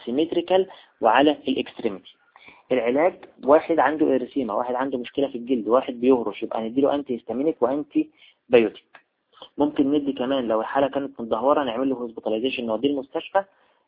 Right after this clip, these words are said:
أو ياخد استرويد. تاني الإرسيما، الإرسيما هو عبارة عن ريدنس في السكين. ايه اللي بيعمله؟ ان بيحصل كابيلاري دايلاتيشن وكابيلاري كونجيشن نتيجة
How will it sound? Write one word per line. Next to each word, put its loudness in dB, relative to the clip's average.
أو 6
ياخد 0
استرويد. -4
تاني 4
الإرسيما، 0
الإرسيما -2
هو 4
عبارة 4
عن -2
ريدنس 0
في -16
السكين. 0
ايه 4
اللي 2
بيعمله؟ 4
ان -4
بيحصل -4
كابيلاري 0
دايلاتيشن -2
وكابيلاري 0
كونجيشن -4
نتيجة 0